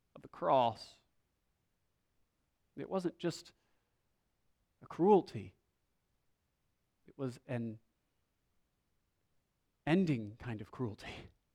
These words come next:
All their hopes and dreams and desires had been tied to this one man. And there he was, bleeding and dying.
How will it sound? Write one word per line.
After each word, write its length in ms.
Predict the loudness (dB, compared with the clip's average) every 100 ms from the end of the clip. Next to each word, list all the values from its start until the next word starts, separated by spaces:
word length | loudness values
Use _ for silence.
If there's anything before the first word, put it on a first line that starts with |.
| _ _ _ _ _ _ _ _ 0
All 300 | 12 12 12
their 220 | 12 12
hopes 580 | 12 10 10 6 -8 -10 -14 -10 2
and 240 | 4 4
dreams 800 | 4 6 8 8 8 8 8 8
and 160 | 4 6
desires 760 | 6 8 10 10 12 10 10 4 4
had 220 | 8 10
been 160 | 10 6
tied 640 | 8 10 12 12 12 10 4 6
to 180 | 10 12
this 240 | 12 10
one 440 | 12 12 12 12
man. 520 | 12 12 12 12 8 -2 _ _ _ _ _ _ _ _ _ _ _ _ _ _ _ _ _ _ 4
And 180 | 8 12
there 220 | 12 12
he 100 | 12
was, 540 | 12 12 12 10 0 -8 -20 -4
bleeding 800 | 4 8 10 10 12 12 10 8 2 6
and 260 | 10 10 12
dying. 640 | 12 12 12 12 10 2